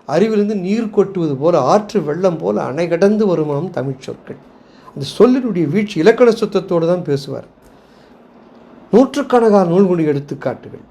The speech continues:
இப்படி பேசுகிற பேச்சினாலே தன்னை மறந்து கேட்குமாம் படித்த மக்களோ படிக்காத மக்களோ. ஞானியார் சுவாமினா ஐந்து மணி நேரம் சொற்பொழிவு என்பதை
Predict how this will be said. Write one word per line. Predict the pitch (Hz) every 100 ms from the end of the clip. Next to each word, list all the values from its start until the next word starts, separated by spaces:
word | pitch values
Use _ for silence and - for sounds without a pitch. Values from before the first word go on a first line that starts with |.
| _ _ _ _ - - - -
இப்படி | 185 196 214 208
பேசுகிற | 214 254 277 247
பேச்சினாலே | 220 202 220 196 190 175 214 214
தன்னை | 165 208 226
மறந்து | 165 151 190 226 233
கேட்குமாம் | 175 175 170 151 175 190
படித்த | 139 165 170
மக்களோ | 160 143 - 143
படிக்காத | 208 139 143 147 135
மக்களோ. | 120 107 - - - - - - - - _
ஞானியார் | 139 170 226 240
சுவாமினா | 214 208 202
ஐந்து | 240 202 196
மணி | 185
நேரம் | 180 214
சொற்பொழிவு | 185 165 165 202 170
என்பதை | 156 147 170 190 147